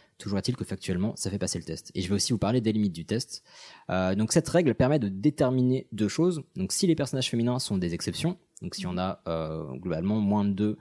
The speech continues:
ou qu'elles ont pas de nom, bah, globalement, euh, la considération de ces, euh, euh, de ces pe-, de ces personnages est, euh,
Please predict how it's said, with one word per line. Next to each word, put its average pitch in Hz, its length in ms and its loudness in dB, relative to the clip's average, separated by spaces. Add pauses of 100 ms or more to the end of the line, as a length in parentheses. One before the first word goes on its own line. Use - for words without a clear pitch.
(280)
ou 120 120 2
qu'elles 98 240 2
ont 98 80 0
pas 98 160 0
de 95 80 0
nom, 110 200 2 (120)
bah, 85 100 -2
globalement, 90 540 -2 (120)
euh, 82 320 -2
la 85 120 0
considération 107 640 -2
de 104 40 -8
ces, 85 260 -2
euh, 82 420 -2 (800)
euh, 82 480 2
de 85 160 -6
ces 87 220 -2
pe-, 92 180 0
de 87 120 -6
ces 85 280 -2
personnages 104 560 -2
est, 85 220 0
euh, 78 260 -2